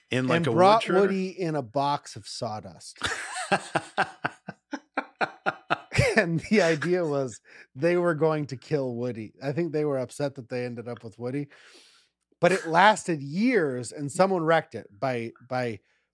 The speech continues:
Speaker 2: putting him through a sawmill.
Speaker 1: Oh, wow.
Speaker 2: And it, it had the little hair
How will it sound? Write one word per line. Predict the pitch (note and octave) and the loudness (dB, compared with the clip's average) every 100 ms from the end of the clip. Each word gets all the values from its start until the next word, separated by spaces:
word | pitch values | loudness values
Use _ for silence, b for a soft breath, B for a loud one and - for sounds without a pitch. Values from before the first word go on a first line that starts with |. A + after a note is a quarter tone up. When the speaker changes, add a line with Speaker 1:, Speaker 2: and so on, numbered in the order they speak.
| _ | _
Speaker 2:
putting | - E3+ E3 | 2 4 4
him | E3 D#3 | -2 -4
through | - D3+ | -2 -2
a | B2+ | -2
sawmill. | - C3+ B2+ B2 A#2 G#2+ F#2+ _ _ _ - | -4 -4 -2 -4 -6 -6 -8 _ _ _ -8
Speaker 1:
Oh, | A2 G#2+ G#2+ | -2 0 0
wow. | G2 G#2 G#2+ G#2 | 0 0 0 -2
Speaker 2:
And | F#2+ _ _ _ | -8 _ _ _
it, | D3+ C#3+ D3 D#3 | -8 -6 -2 0
it | |
had | D#3 D#3+ D3+ | 4 2 4
the | D3+ | 2
little | D3 D#3+ D3 C#3 | 4 2 2 -2
hair | A2 D#3 D#3 D3+ D3 C#3+ | -2 -2 0 0 0 -2